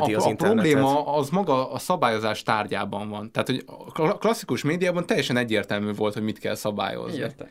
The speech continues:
Speaker 3: igen.
Speaker 2: Itt most meg egyáltalán nem egyértelmű, hogy mit kell szabályozni, mert ugye nem is arról van szó, nem a méd-, mert ugye ez egy olyan médium, ami elsősorban tárhelyszolgáltató. Tehát a, a Facebookon,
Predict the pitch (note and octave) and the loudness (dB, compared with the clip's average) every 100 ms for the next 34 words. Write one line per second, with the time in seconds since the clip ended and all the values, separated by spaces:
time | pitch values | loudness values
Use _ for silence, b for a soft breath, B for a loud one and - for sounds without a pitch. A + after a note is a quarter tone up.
0 | A#2+ - - B2+ C#3+ F3 F3 - - G3+ | -16 -14 -2 0 2 0 -2 -4 -2 2
1 | C#3+ C3 B2 B2 A#2+ C#3 D3 B2 A#2 A#2 | 2 2 0 -2 -4 0 2 2 2 2
2 | B2+ B2 A#2+ C3 B2 A2+ A#2 A2 A2+ A#2+ | 2 2 2 2 0 2 0 2 2 2
3 | C3 D3 D3 E3 F#3+ F3 D#3+ C#3+ C3+ C3+ | 0 0 0 2 0 2 2 2 0 -4
4 | B B F#3+ A3 D#3 D3+ D3 b b b | B B 0 2 4 4 2 b b b
5 | - C#3 C#3+ D3+ A3+ D3+ C#3+ C#3 D3+ D3 | 0 2 2 2 2 2 2 2 2 2
6 | D#3 D#3 - - - D3+ D3+ D#3+ F3 E3+ | 0 -2 -10 -16 0 2 2 2 2 2
7 | E3+ A3 G3 A#2+ A2 A#2 A2 G#2+ A#2 A2+ | 2 2 4 4 4 2 2 2 0 0
8 | B2+ B B - - B2+ - - - - | -2 B B -12 0 2 2 -8 -20 -20
9 | - C3+ F3+ F3 G#3+ A3 A3 G#3+ F#3+ | 2 4 4 2 0 2 2 2 -2